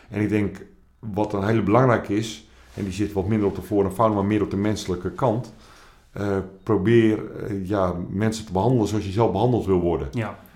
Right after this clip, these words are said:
Speaker 2: met
Speaker 1: Hè, dus
Speaker 2: respect voor elkaar.
Speaker 1: Ja, vooral heb respect voor elkaar. En dat is het allerbelangrijkste wat ik altijd zeg. Doe nou eens normaal en groet elkaar op een normale manier, hè. Eh, knijpen in je remmen. Eh, het heeft helemaal geen nut om iemand, eh, eh,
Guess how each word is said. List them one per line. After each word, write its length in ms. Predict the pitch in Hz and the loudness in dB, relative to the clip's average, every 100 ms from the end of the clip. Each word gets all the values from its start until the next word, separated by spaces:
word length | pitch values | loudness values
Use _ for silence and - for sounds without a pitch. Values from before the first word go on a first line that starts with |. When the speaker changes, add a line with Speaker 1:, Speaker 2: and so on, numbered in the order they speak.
| 135 127 | -14 -8
Speaker 2:
met 100 | 110 | 0
Speaker 1:
Hè, 60 | |
dus 100 | 113 | 4
Speaker 2:
respect 260 | 113 131 - | 4 2 -2
voor 100 | 117 | -6
elkaar. 340 | 107 104 104 | -4 -2 2
Speaker 1:
Ja, 220 | 123 92 87 - - - | 4 4 2 -8 -14 -4
vooral 560 | 127 143 160 151 - - | 6 8 8 6 -2 -4
heb 240 | 107 123 | -2 0
respect 340 | 113 - 131 | -2 0 -2
voor 120 | - 101 | 0 -4
elkaar. 380 | 85 87 80 | -2 -4 -2
En 120 | 85 95 | -2 0
dat 160 | 110 | -2
is 80 | 101 | -2
het 120 | - | -6
allerbelangrijkste 760 | - 135 110 117 110 87 - 85 | 4 4 6 4 2 0 0 -6
wat 100 | 90 | -6
ik 60 | |
altijd 240 | 92 90 87 | -4 -4 -4
zeg. 300 | 131 131 - - - - - - | -4 -4 -6 -20 -20 -20 -20 -20
Doe 160 | - 117 | -4 2
nou 120 | 123 | 2
eens 100 | 107 | 4
normaal 500 | 107 113 123 127 - | 2 2 2 2 0
en 100 | 101 | -4
groet 220 | - 139 135 | -2 -2 -2
elkaar 300 | - 104 98 | 0 4 4
op 140 | 90 | 2
een 80 | 90 | -2
normale 380 | 87 85 82 80 | 0 0 0 0
manier, 340 | 80 80 90 | -2 -2 -2
hè. 360 | 120 113 98 95 | -4 -2 -2 -4
Eh, 60 | 90 | -6
knijpen 380 | 107 110 110 107 | -2 0 0 0
in 80 | 104 | -2
je 100 | 101 | 2
remmen. 400 | 117 117 117 117 - - - | 2 2 -2 -6 -16 -20 -20
Eh, 340 | - 98 98 98 92 | -6 0 2 2 0
het 160 | 95 107 | -2 -2
heeft 180 | 104 | -2
helemaal 200 | 113 101 | 0 -2
geen 120 | 90 110 | 2 4
nut 180 | 131 | 4
om 160 | 87 104 | 2 4
iemand, 440 | 95 92 92 90 | 10 10 10 2
eh, 180 | 92 92 | 0 0
eh, 60 | 90 | 0